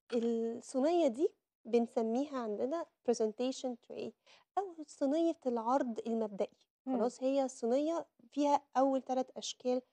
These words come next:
Speaker 1: رئيسية.
Speaker 2: هايل.
Speaker 1: طيب، إيه بقى؟
Speaker 2: بقية الصندوق.
Speaker 1: آه، الصندوق ده مهم
Speaker 2: <laughs>
Speaker 1: جدًا. قبل بقى ما ندخل على بقية الصندوق، محتاجين نشوف حاجة تانية مهمة جدًا.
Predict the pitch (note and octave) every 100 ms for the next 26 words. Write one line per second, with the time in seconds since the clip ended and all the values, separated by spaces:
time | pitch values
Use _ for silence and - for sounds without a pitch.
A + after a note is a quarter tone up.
0 | _ _ - A3+ A3 - - - _ _
1 | - A3 G#3+ G3+ - - D4+ C#4 B3 A3+
2 | A3 G#3+ G#3+ A3 _ _ _ _ G3 F#3+
3 | A3+ - A3+ - G#3 G#3 G3+ - A#3 G3
4 | - - A#3 A3 D4+ A3+ A3+ A3 A3 G#3
5 | - D4 - - _ - - _ _ A4+
6 | A#4 D4+ D#4+ D#4+ A#3+ A3+ A3 C#4 - A#3+
7 | G3+ G3 G3 G3 C4 - A#3+ - G#3+ G3+
8 | A3+ F4 - _ _ _ _ _ _ _
9 | _ - - G#3+ - A3 G#3+ C#4 B3+ -
10 | C4 - B3 A#3+ A3+ A#3 A#3 G#3 G3+ A3
11 | G#3 G3+ - -